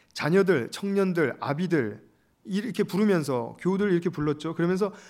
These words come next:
이 거듭난 자들이 신앙의 특징들을 잘 짚어주었죠.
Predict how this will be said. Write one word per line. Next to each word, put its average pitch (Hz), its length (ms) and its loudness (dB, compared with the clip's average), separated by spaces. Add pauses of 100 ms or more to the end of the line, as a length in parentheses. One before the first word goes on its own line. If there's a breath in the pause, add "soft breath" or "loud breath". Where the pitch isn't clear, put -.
(140 loud breath)
이 208 100 -4
거듭난 214 600 2
자들이 160 680 0
신앙의 226 460 0
특징들을 214 640 -2
잘 - 320 -6
짚어주었죠. 175 880 -4